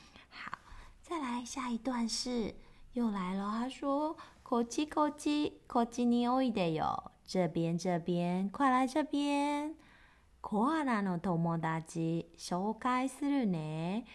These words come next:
我要介绍我的无尾熊朋友。コアラ是无尾熊，对不对？好。木の上で眠っ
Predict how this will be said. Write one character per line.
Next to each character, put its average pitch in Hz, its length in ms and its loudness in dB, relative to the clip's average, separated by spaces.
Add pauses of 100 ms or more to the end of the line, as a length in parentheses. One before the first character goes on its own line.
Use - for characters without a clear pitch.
(240)
我 143 120 -4
要 175 240 0
介 202 220 -2
绍 196 260 -2
我 151 220 -2
的 190 380 0 (880)
无 175 240 2
尾 214 240 4
熊 143 320 -4
朋 147 320 -4
友。 147 300 -4 (200)
コ - 160 -6
ア 160 180 -2
ラ 147 220 -10
是 190 320 -2
无 165 120 2
尾 185 120 2
熊， 165 260 -2
对 226 120 -2
不 240 80 -4
对？ 285 240 2 (960)
好。 - 300 -12 (640)
木 277 340 2
の 220 360 4
上 160 260 -2
で 233 380 0
眠 220 500 2
っ - 20 -10